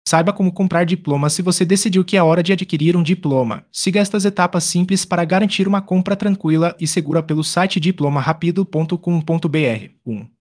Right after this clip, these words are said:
Acesse o site, entre no site diplomarapido ponto com ponto B R e explore as opções de diplomas disponíveis.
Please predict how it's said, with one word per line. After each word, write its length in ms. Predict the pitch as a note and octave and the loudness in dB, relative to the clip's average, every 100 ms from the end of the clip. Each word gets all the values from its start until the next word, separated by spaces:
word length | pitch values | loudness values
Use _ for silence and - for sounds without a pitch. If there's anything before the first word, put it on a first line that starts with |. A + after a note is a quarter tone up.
| _ | _
Acesse 380 | E3+ - F#3 F#3+ | -4 0 0 0
o 60 | F#3 | -2
site, 500 | E3+ E3 E3 - - | 0 0 -4 -10 -6
entre 260 | E3+ F#3 D#3+ | -4 -2 -2
no 80 | |
site 340 | D3+ F3 G3 G3 | -2 -2 -2 -2
diplomarapido 800 | G3 G3+ D#3+ D#3 F3+ F#3 E3+ F#3+ | -2 -2 -2 0 -2 -2 -2 -2
ponto 320 | - D#3+ F3+ | -2 -4 -4
com 240 | - F3+ | -4 -4
ponto 300 | F3+ D#3+ E3 | -2 -2 -2
B 160 | D#3+ E3+ | -2 0
R 320 | F3+ E3+ F#3 | 2 0 -2
e 80 | F#3+ | -4
explore 400 | G3 - E3+ F3 | -6 -2 -2 0
as 100 | F#3+ | 0
opções 380 | F#3+ - E3+ E3+ | -2 -2 -2 0
de 80 | E3+ | 0
diplomas 500 | G3 G3 D#3 E3+ D#3 | -2 -2 0 0 0
disponíveis. 920 | G#3+ A3 G#3+ D#3 A#2 G#2+ - - | -4 -2 -2 -2 -2 -8 -12 -14